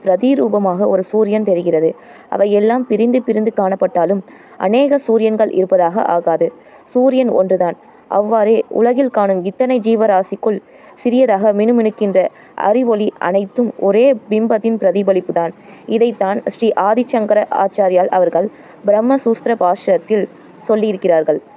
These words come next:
எல்லாவற்றுக்கும் மூலமாக இருக்கும் அகண்டமான ஒரே சக்தி எதுவோ, அறிவு எதுவோ, அந்த எல்லா கடந்த சக்திதான், அறிவுதான் நம்மிடத்தில் ஓர் எல்லைக்குள் பிரிந்து கண்டம் கண்டமாக தோன்றுகிறது. அந்த ஒரே வஸ்துதான் வேதத்தின்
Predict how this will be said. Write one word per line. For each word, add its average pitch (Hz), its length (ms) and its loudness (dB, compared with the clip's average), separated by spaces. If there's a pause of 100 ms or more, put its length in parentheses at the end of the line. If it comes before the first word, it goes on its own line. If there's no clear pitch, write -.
(200)
எல்லாவற்றுக்கும் 233 680 0
மூலமாக 214 480 0
இருக்கும் 185 360 -2
அகண்டமான 202 680 -2 (300)
ஒரே 220 260 4
சக்தி 233 360 -2
எதுவோ, 185 380 0 (460)
அறிவு 233 400 0
எதுவோ, 190 400 2
அந்த 196 380 0
எல்லா 226 460 2 (160)
கடந்த 208 400 0
சக்திதான், 190 540 -4 (460)
அறிவுதான் 208 560 0
நம்மிடத்தில் 190 600 0
ஓர் 196 260 2 (240)
எல்லைக்குள் 202 600 0
பிரிந்து 202 400 0 (340)
கண்டம் 226 380 0
கண்டமாக 202 580 0
தோன்றுகிறது. 185 580 0 (360)
அந்த 196 260 2
ஒரே 208 280 4
வஸ்துதான் 202 560 0
வேதத்தின் 208 520 0